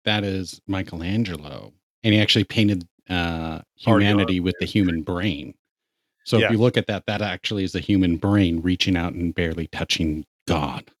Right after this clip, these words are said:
Speaker 2: Yes. Um,
Speaker 1: So
Speaker 2: well, and
Speaker 1: consciousness.
Speaker 2: similar, like, if, if we're taking this in a more general sense, kinda like you were saying, Ryan, yeah, to me, this is more that this is an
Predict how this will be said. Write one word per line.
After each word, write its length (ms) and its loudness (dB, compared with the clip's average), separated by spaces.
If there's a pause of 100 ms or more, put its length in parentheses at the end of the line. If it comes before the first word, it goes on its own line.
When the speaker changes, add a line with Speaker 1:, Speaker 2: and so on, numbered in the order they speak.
(120)
Speaker 2:
Yes. 640 -12 (200)
Um, 640 -8
Speaker 1:
So 100 -20 (220)
Speaker 2:
well, 80 0
and 80 6
Speaker 1:
consciousness. 680 0 (100)
Speaker 2:
similar, 340 2
like, 240 -4
if, 360 -6
if 160 0
we're 80 0
taking 280 -2
this 140 -4
in 60 -4
a 40 -6
more 180 -4
general 340 -4
sense, 240 -8
kinda 240 -8
like 160 -12
you 100 -6
were 100 -8
saying, 280 -10
Ryan, 460 -14 (460)
yeah, 180 2
to 160 -4
me, 200 -2
this 180 -4
is 140 -4
more 300 -2
that 220 -4 (520)
this 260 2
is 120 2
an 140 0